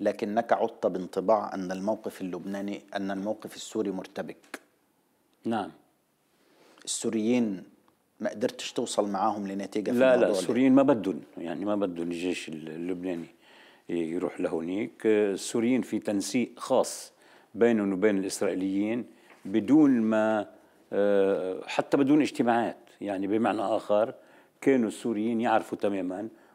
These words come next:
Speaker 2: وقت اللي فاتوا هني على لبنان راحوا صوب جنوب، إجا تهديد إسرائيلي إنه إذا ما تت-، ممنوع تتعدوا الخط، خطوط النبطية بوقتها كان.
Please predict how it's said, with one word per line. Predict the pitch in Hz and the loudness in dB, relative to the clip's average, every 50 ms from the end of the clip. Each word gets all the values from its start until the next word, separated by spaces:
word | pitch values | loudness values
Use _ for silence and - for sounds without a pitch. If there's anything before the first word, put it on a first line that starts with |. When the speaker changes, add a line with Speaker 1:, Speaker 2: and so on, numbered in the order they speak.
| _ | _
Speaker 2:
وقت | - 107 110 110 - | 0 0 0 2 0
اللي | 107 98 98 | 0 0 -2
فاتوا | 95 - 165 175 170 - 117 120 | 2 4 4 4 4 4 4 4
هني | 117 110 98 | 4 4 2
على | 90 90 90 90 | 0 0 0 -2
لبنان | 92 90 90 95 98 90 90 98 95 | -4 -4 -6 -6 -6 -4 -4 -4 0
راحوا | 98 131 127 - 107 | 2 2 2 2 -2
صوب | 101 - 113 104 90 | -4 -2 -2 -2 0
جنوب، | 101 92 87 98 98 98 110 110 - - - - - _ - | -2 -4 -2 -2 -2 -2 -4 -6 -8 -14 -20 -20 -20 _ 2
إجا | 165 165 135 135 | 4 4 6 4
تهديد | 117 - 120 98 101 117 151 160 127 - | 4 4 2 0 2 2 2 2 2 0
إسرائيلي | - - - 156 170 175 190 - - 101 101 - - _ _ _ _ _ _ _ _ - | -4 -2 0 2 2 4 2 2 0 -2 -4 -8 -12 _ _ _ _ _ _ _ _ -6
إنه | 117 120 120 120 107 | -4 -2 0 0 0
إذا | 117 113 123 | 2 4 4
ما | 117 117 143 165 | 4 6 4 4
تت-، | 160 - 135 - - | 2 0 -2 -2 0
ممنوع | 131 123 117 127 127 160 165 139 | 0 2 4 4 6 4 4 4
تتعدوا | 113 - 120 - 120 - 139 127 113 127 127 123 120 - - - - - _ - | 2 -2 -2 2 2 2 2 2 0 0 2 2 0 -2 -6 -14 -20 -20 _ -4
الخط، | 110 104 90 - - 139 - - - - - | -2 -2 -2 -2 -2 -4 -4 -4 -6 -8 -8
خطوط | - - - - - - - 123 - | -8 -8 -10 -12 -8 -8 -6 -4 0
النبطية | 117 113 107 101 95 104 - - 131 113 101 90 | 0 2 2 2 2 2 2 2 0 0 0 -2
بوقتها | 85 90 87 - - - 85 | -2 -2 -2 -4 -4 -6 -8
كان. | - - - 85 82 | -8 -8 -12 -12 -12